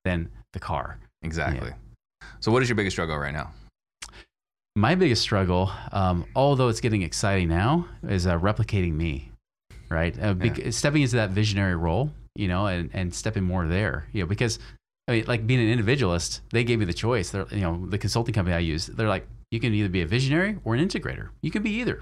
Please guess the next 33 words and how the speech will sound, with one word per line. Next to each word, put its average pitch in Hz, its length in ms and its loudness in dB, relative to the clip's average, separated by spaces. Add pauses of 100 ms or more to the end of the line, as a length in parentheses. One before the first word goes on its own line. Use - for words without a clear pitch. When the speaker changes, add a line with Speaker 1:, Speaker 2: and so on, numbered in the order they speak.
Speaker 1:
You 123 100 -2
can 123 220 0 (280)
run 131 160 4
your 170 120 6
own 175 160 6
show." 170 400 2
You, 117 180 0
you've 117 160 2
basically 110 340 0
done 113 180 2
it 120 100 -4
already. 95 360 0
Like, 90 140 0
I'm 147 160 4
the 147 80 4
number 120 220 2
one 110 160 2
B 98 180 2
S 107 220 0
er 92 80 0
when 90 100 2
it 85 60 -6
comes 95 220 -2
to 92 120 0
hiring 107 280 2
contractors 92 580 0
and 101 160 0
never 95 160 2
hiring 92 220 0
an 85 60 -2
employee, 87 580 -2 (120)
Speaker 2:
Yeah. 76 120 -6
Speaker 1:
right? 87 260 0